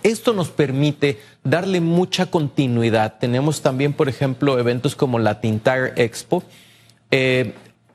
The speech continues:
el, el centro de convenciones cuenta con tres salones de exhibición, los cuales tienen una capacidad de quince mil cuatrocientos metros cuadrados.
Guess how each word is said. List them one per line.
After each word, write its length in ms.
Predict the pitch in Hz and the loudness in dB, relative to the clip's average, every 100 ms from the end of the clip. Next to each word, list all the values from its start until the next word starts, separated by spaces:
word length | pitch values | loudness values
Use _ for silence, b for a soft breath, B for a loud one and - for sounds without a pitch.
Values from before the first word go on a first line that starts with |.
| _ - | _ -2
el, 320 | 156 143 143 - | 0 2 0 0
el 320 | 143 143 131 | 0 0 -2
centro 340 | - 214 233 | 0 0 0
de 120 | 196 | 0
convenciones 760 | 175 151 143 139 - 156 156 151 | -2 -2 0 0 0 0 0 -2
cuenta 600 | - 165 156 147 151 - | 0 0 0 -2 -2 -2
con 280 | 143 127 120 | -2 -2 0
tres 240 | 170 165 | 0 0
salones 680 | 170 151 139 135 175 208 - _ - | 0 0 0 0 -2 -4 -8 _ 0
de 120 | 135 | 0
exhibición, 680 | - - 131 123 - 151 170 | 0 0 0 2 0 0 2
los 140 | 160 | 0
cuales 340 | - 151 151 - | 0 0 -2 -2
tienen 380 | 151 139 135 | 0 2 0
una 180 | 135 139 | 0 0
capacidad 560 | 135 127 120 110 123 131 | -2 0 0 2 2 2
de 120 | 131 | -2
quince 380 | - 135 120 131 | 0 0 0 0
mil 200 | 131 143 | 0 0
cuatrocientos 720 | 156 139 127 - 127 127 113 | 0 0 -2 0 -2 0 0
metros 400 | 117 113 120 113 | 0 0 0 -2
cuadrados. 640 | - 104 95 87 78 76 | 0 0 2 0 -2 -8